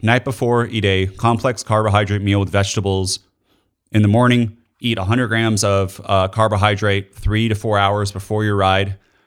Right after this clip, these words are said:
Right before the, twenty minutes before the ride, do a gel, and then try to do a hundred grams per hour during that ride. Just do that once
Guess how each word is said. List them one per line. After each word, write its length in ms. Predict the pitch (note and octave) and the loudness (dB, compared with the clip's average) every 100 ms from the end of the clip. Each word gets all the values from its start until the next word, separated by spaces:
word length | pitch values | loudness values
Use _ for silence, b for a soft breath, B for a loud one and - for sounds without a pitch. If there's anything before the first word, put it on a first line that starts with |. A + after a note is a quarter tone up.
| _ - | _ -4
Right 160 | G#2 A#2 | -2 -2
before 280 | G#2+ B2 G#2+ | -4 -4 -4
the, 80 | |
twenty 220 | G2+ A#2+ A#2+ | -2 0 2
minutes 160 | A#2+ | 2
before 100 | - | 0
the 80 | A2 | 0
ride, 160 | G#2 G2+ | 0 0
do 120 | G#2 | -2
a 60 | |
gel, 300 | G2 G2+ G#2+ | 0 2 2
and 120 | F2+ G#2 | 0 -2
then 80 | |
try 160 | G2+ A2 | 0 0
to 60 | G2+ | -2
do 100 | G2 | -2
a 40 | |
hundred 260 | G2+ A2+ G2+ | -2 -2 -2
grams 380 | G#2 G#2 G2+ - _ _ | -2 0 -4 -10 _ _
per 200 | - A#2 | 0 0
hour 260 | F#2 G#2+ A2+ | 2 0 2
during 220 | A2 G#2+ | 0 2
that 160 | G2+ F#2 | 0 0
ride. 240 | G2 G#2+ | 0 0
Just 120 | C#3+ | -2
do 100 | F#3+ | -2
that 180 | F3 A2+ | 0 0
once 480 | G#2+ G2 F2 - - | 0 -2 -2 -8 -10